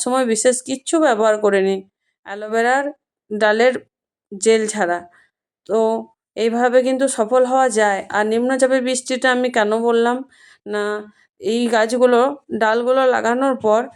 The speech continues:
যদি টানা দু তিন দিন ঝিমঝিম করে বৃষ্টিটা পায় খানিকক্ষণ অন্তর অন্তর,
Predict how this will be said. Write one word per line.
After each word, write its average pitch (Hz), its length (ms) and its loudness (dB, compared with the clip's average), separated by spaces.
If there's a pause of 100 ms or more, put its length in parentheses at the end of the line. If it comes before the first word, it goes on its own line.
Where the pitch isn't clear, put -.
(280)
যদি 233 380 2 (760)
টানা 247 320 -2
দু 240 200 2
তিন 247 180 -2
দিন 262 200 2
ঝিমঝিম 254 500 0 (100)
করে 254 220 4
বৃষ্টিটা 233 560 0
পায় 233 360 0 (240)
খানিকক্ষণ 233 460 0
অন্তর 220 300 0
অন্তর, 214 340 2